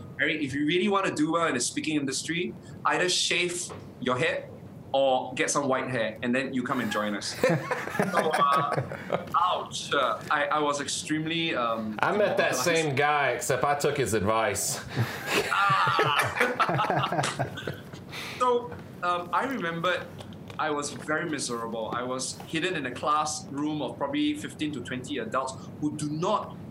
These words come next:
Speaker 1: want to be in the class. They were forced to attend the class, the company paid for it, and they were very difficult. Uh, I was unknown, I was invisible,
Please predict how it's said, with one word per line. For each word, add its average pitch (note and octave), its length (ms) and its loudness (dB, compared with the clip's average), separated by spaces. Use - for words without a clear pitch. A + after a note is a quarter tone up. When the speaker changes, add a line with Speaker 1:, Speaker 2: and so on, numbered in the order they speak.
Speaker 1:
want D3+ 380 0
to - 80 -6
be A#2+ 100 -6
in A2 80 -6
the G#2 60 -4
class. G#2 320 -4
They C3 140 -4
were C3+ 120 -2
forced E3+ 440 0
to B2 80 -2
attend C#3+ 280 -4
the A#2 60 -6
class, C#3 440 2
the - 180 -10
company D3+ 340 -4
paid - 240 -6
for A#2+ 200 0
it, B2 200 -2
and B2 200 0
they B2+ 60 0
were B2 120 0
very C#3+ 260 0
difficult. C3+ 640 -4
Uh, A2+ 220 0
I - 60 2
was C3 200 -2
unknown, C#3+ 520 2
I C3 40 0
was A#2+ 140 -2
invisible, C3 840 0